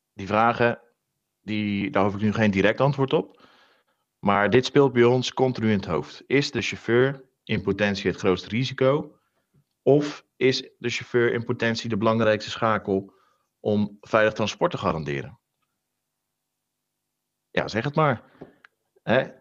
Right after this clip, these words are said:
bedoel, ik ben een positief ingesteld persoon. Ik denk daarom graag ook vanuit de positieve kant.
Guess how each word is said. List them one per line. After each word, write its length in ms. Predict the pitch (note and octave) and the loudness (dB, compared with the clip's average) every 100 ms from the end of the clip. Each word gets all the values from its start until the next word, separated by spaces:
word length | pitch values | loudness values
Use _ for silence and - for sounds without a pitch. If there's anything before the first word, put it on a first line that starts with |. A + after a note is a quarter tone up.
| _ _ - | _ _ -10
bedoel, 260 | G#2+ G#2+ | -2 0
ik 100 | A2+ | 2
ben 100 | A#2+ | 2
een 80 | A#2 | 4
positief 380 | A#2+ A2+ G#2+ G#2+ | 4 2 0 0
ingesteld 400 | A#2 G#2 A2+ G2+ | 0 2 0 0
persoon. 480 | - B2 D3 G3 - _ _ - | 2 2 2 -2 -10 _ _ -6
Ik 200 | G#2+ - | 0 4
denk 200 | A#2+ C#3+ | 4 4
daarom 260 | C#3 C#3+ | 2 2
graag 300 | B2+ C3 B2+ | 2 2 4
ook 140 | C3+ C3 | 0 0
vanuit 240 | C3+ B2 | 0 0
de 80 | - | 0
positieve 460 | C3 B2+ - A#2 | -2 -2 -6 -12
kant. 380 | - B2 D3 - | -2 -2 -2 -8